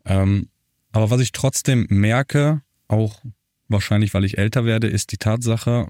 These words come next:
zumindest fällt mir das auf, dass wir eine sehr schlechte Fehlerkultur in Deutschland haben.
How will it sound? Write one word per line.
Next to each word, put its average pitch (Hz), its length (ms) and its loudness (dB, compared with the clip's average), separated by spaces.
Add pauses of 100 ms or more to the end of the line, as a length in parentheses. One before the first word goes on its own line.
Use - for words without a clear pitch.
zumindest 101 320 -2
fällt 95 140 0
mir 98 100 0
das 101 180 -2
auf, 107 260 -2
dass - 200 -2
wir 101 80 2
eine 98 100 2
sehr 98 160 0
schlechte 101 360 -2
Fehlerkultur 101 600 -2
in 87 100 0
Deutschland 87 420 -2
haben. 87 260 -2